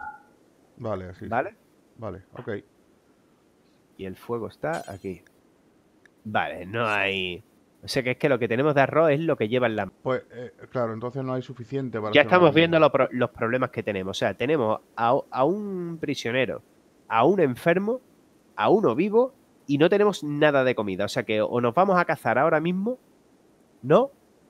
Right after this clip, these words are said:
Speaker 1: Pero tiene
Speaker 2: Y
Speaker 1: tres
Speaker 2: lo
Speaker 1: de
Speaker 2: siguiente es
Speaker 1: serigia.
Speaker 2: plantar.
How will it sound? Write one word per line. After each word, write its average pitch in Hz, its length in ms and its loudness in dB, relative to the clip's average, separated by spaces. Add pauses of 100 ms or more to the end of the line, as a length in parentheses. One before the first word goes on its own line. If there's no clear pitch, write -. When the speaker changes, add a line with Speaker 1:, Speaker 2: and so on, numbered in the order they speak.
(1120)
Speaker 1:
Pero 120 160 -6
tiene 196 180 0
Speaker 2:
Y 202 40 -6
Speaker 1:
tres 214 160 6
Speaker 2:
lo 214 60 10
Speaker 1:
de 202 60 8
Speaker 2:
siguiente 196 260 6
es 147 40 4
Speaker 1:
serigia. 135 180 6
Speaker 2:
plantar. 123 460 0